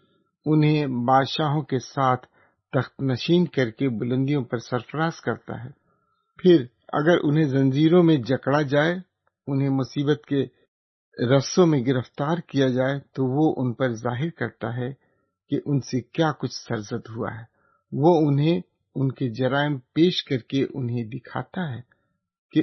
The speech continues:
ان کا تکبر کا رویہ ہے۔ وہ ان کے کانوں کو تربیت کے لیے کھول کر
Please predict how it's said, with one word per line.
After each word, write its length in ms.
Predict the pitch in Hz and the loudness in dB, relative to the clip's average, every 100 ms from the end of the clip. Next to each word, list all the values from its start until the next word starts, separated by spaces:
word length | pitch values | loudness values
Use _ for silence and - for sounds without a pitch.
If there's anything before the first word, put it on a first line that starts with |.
| - | 0
ان 200 | 147 139 | 0 0
کا 180 | 143 131 | 2 0
تکبر 680 | - 120 - 131 123 143 | 0 -10 0 0 0 -4
کا 200 | 123 123 | -2 -4
رویہ 480 | 107 113 113 110 117 | -4 -6 -6 -8 -8
ہے۔ 200 | 107 110 - _ _ _ _ - | -8 -14 -20 _ _ _ _ -6
وہ 240 | 135 175 - | 2 4 4
ان 160 | 151 | 2
کے 160 | 135 151 | 2 -2
کانوں 400 | - 131 143 156 | 2 2 2 0
کو 180 | - 131 | 0 -4
تربیت 560 | - 127 127 151 143 | -2 -4 0 -2 -2
کے 120 | - 127 | -4 -4
لیے 260 | 123 127 | -2 -4
کھول 520 | 113 _ - 151 156 | -6 _ -6 -2 -2
کر 160 | 139 | 0